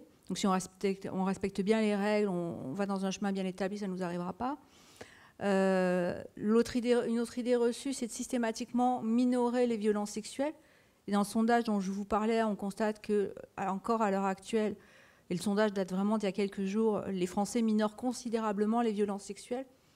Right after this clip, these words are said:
Et il y a encore plus un, un impensé sur les violences sexuelles commises sur mineurs, où là, c'est vraiment, euh, euh,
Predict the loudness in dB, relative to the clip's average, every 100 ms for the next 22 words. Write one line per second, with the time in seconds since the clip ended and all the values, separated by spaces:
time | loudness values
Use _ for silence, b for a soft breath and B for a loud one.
0 | b b b 0 4 4 2 -4 -4 -4
1 | -2 -2 -4 -2 -2 -2 0 -2 -2 -2
2 | -4 -2 -2 -2 -4 -4 -10 -6 -6 -4
3 | -6 -6 -6 -8 -6 -4 -4 -4 B B
4 | B B -4 -2 -2 -4 -4 -2 0 0
5 | 0 0 -2 -6 B B B B -8 -4
6 | -2